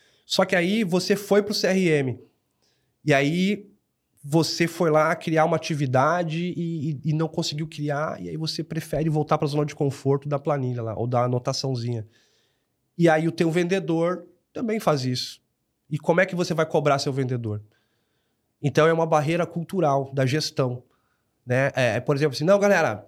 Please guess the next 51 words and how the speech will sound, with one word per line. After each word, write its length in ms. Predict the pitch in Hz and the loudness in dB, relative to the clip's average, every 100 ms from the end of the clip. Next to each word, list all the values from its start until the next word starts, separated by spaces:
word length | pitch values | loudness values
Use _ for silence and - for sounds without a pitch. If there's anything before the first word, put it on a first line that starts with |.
| - | -12
vendedor 360 | 131 165 160 202 | -4 -2 2 2
tem 100 | 214 | 2
que 80 | 214 | 2
vender, 300 | 220 190 180 | 2 4 2
não 80 | |
tem 120 | 165 190 | 0 -4
que 120 | - | -2
preencher 260 | 196 185 | -2 0
C 140 | 190 185 | -2 0
R 200 | 175 165 | 2 2
M." 300 | 151 127 110 | 2 0 -2
Pessoal, 480 | - 175 - 180 139 | -2 -2 2 2 2
se 240 | - - | -8 -8
vocês, 340 | 165 196 196 202 | -4 -2 -4 -4
se 140 | - | -6
vocês 320 | 170 165 208 190 | -2 0 0 0
bater 260 | 175 180 | 0 2
a 60 | 180 | 2
meta, 240 | 175 202 | 2 0
nem 80 | 202 | -2
precisa 160 | 202 196 | -4 -4
preencher 260 | 180 170 | -4 -4
C 120 | 170 | -2
R 140 | 170 156 | 0 2
M. 220 | 135 117 - _ _ _ _ _ _ _ _ | 0 -2 -8 _ _ _ _ _ _ _ _
Isso 120 | - 127 | -8 -6
é 40 | |
coisa 200 | - 120 | -4 -4
de 140 | 113 | -2
imediatista, 800 | 127 123 120 139 - 170 151 131 | 0 0 0 -2 -2 -6 -4 -2
né? 180 | 131 160 - _ _ _ | 0 -2 -6 _ _ _
Você 140 | - 117 | -6 -2
até 140 | 123 | 2
vai 80 | 117 | 2
bater 240 | 123 123 | 2 2
a 80 | 147 | 2
meta, 320 | 190 175 - | 2 2 0
mas 180 | 139 127 | -2 0
e 40 | |
mês 120 | 143 139 | -2 -2
que 140 | 143 | -2
vem 160 | 135 123 | -2 -2
você 180 | 113 | -2
vai 140 | 123 120 | -4 -4
ter 140 | 127 | -4
que 160 | 123 123 | -8 -8
lembrar 360 | 120 113 110 | -6 -2 0
tudo 160 | 123 117 | 0 -4
que 60 | - | -8
você 80 | |
falou? 440 | 120 107 113 160 | -4 -2 0 0